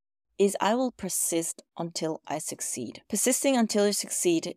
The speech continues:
is hard sometimes. You know, there will always be things that can get in your way or some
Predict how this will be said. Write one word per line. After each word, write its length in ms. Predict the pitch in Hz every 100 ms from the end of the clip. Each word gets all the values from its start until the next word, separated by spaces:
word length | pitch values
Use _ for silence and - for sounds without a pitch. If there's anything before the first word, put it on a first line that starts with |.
| _
is 100 | 214
hard 240 | 226 254 -
sometimes. 540 | 180 170 160 156 156
You 60 | 170
know, 100 | 180
there 100 | 196
will 120 | 202
always 260 | 208 208
be 100 | -
things 380 | 185 190 185 190
that 260 | 175 170 -
can 240 | 180 170 -
get 160 | 208 -
in 80 |
your 160 | 226 226
way 460 | 180 175 175 175 175
or 400 | - 160 160 160
some 680 | - 180 185 185 180 180